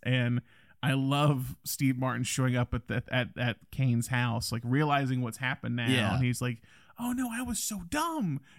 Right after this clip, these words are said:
Speaker 1: You're the one that's great at this."
Speaker 2: Right.
Speaker 1: Like,
Speaker 2: I want all of this.
Speaker 1: "I want all of this." They're like, "What do you, what do you want?" "I want this. This is what I want."
Speaker 2: <laughs>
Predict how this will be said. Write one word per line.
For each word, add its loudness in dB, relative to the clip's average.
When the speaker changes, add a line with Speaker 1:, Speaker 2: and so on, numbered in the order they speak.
Speaker 1:
You're 2
the 0
one 4
that's -2
great 0
at 0
this." 4
Speaker 2:
Right. 4
Speaker 1:
Like, 4
Speaker 2:
I 6
want 2
all 4
of 4
this. 2
Speaker 1:
"I 0
want 0
all 0
of 0
this." -2
They're 0
like, 2
"What 2
do 4
you, 0
what 0
do 6
you 4
want?" -2
"I 0
want 0
this. 0
This 2
is -2
what -4
I 2
want." 4
Speaker 2:
<laughs> -4